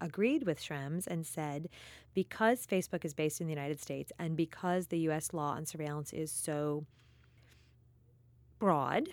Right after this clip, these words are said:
shall we say, um, we, Europe, and the European Court of Justice feel uncomfortable with our citizens' data going there. We feel that the protection levels are inadequate,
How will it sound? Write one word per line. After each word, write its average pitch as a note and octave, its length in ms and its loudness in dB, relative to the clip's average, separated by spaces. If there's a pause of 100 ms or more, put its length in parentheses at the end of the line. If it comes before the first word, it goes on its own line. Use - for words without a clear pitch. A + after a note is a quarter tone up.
shall - 160 2
we D#3+ 100 6
say, D#3 460 4 (120)
um, D#3+ 340 6 (280)
we, F#3+ 320 2 (220)
Europe, D#3+ 400 2 (280)
and D3 160 -4
the D3 60 -2
European D#3 260 -2
Court D#3 160 -2
of C#3+ 60 -6
Justice D3+ 360 -4
feel G#3+ 260 2
uncomfortable G3+ 680 0
with D#3+ 200 -2
our D#3+ 200 0
citizens' D#3 480 -2
data D3 360 -2
going D3+ 340 0
there. C3+ 280 -6 (300)
We D#3 100 0
feel E3 280 2
that D#3+ 140 0
the D#3 80 -4
protection - 400 -6
levels D3 280 -4
are D#3 260 -2
inadequate, F#3+ 880 0